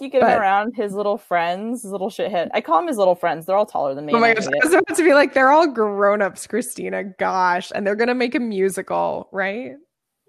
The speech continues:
Speaker 2: They need to
Speaker 1: Oh,
Speaker 2: make a
Speaker 1: yeah,
Speaker 2: musical.
Speaker 1: yeah, the roommate musical. Okay, Amanda, uh, let's rewind a couple episodes when you called him your baby cousin.
Speaker 2: My sweet baby cousin. He's the youngest cousin we have, Christina.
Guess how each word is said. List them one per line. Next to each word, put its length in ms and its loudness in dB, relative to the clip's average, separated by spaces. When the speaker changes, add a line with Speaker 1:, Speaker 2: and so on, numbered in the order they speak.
Speaker 2:
They 100 -4
need 200 -4
to 60 0
Speaker 1:
Oh, 120 6
Speaker 2:
make 80 4
a 40 4
Speaker 1:
yeah, 220 6
Speaker 2:
musical. 140 2
Speaker 1:
yeah, 220 6
the 120 0
roommate 280 -2
musical. 380 -10
Okay, 280 -4
Amanda, 640 -6
uh, 300 -2
let's 280 -8
rewind 480 -4
a 60 -8
couple 300 -6
episodes 420 -6
when 140 -10
you 80 -14
called 260 -4
him 100 -10
your 120 -8
baby 360 -6
cousin. 640 -6
Speaker 2:
My 120 -2
sweet 300 -6
baby 240 -4
cousin. 420 -2
He's 220 2
the 100 2
youngest 480 0
cousin 300 -4
we 120 -4
have, 280 -2
Christina. 680 -6